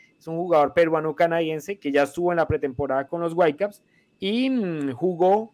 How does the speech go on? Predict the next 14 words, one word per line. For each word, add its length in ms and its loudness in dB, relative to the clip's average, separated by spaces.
con 200 -4
el 120 0
equipo 720 -4
secundario 680 2
que 80 -8
hace 160 -6
parte 300 -4
de 60 0
la 160 0
M 120 -4
L 120 -2
S 180 -6
Next 340 -10
Pro 260 -2